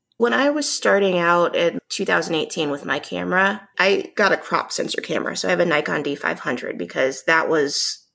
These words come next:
if you were taking pictures of small things, you wanted a crop sensor. But camera technology just keeps advancing so quickly. Honestly, you can use a full frame camera body right now and crop them,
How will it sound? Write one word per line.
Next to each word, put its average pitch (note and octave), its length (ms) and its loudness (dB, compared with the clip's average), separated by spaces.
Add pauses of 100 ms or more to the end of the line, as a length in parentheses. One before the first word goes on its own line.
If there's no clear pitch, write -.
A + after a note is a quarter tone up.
(260)
if F#3 140 -2
you F3+ 80 4
were E3+ 80 4
taking G#3+ 300 2
pictures E3+ 260 0
of D3 60 -4
small D#3 300 -2
things, - 300 -4
you B2+ 80 -4
wanted - 220 -4
a - 60 -6
crop - 280 -2
sensor. - 460 -2 (480)
But F3 260 4 (200)
camera F#3+ 400 4
technology D3 560 -2
just C3+ 220 -2
keeps - 200 -2
advancing B2+ 460 -4
so C3+ 180 0
quickly. D3 540 2 (500)
Honestly, D3 400 2
you C#3 140 0
can F3 100 0
use D3+ 220 2
a C3+ 40 -2
full C#3 280 0
frame C3+ 340 0
camera C#3 320 -2
body D#3 320 2
right D#3 160 0
now E3+ 460 2 (240)
and C#3+ 440 -4
crop - 420 0
them, F3+ 280 4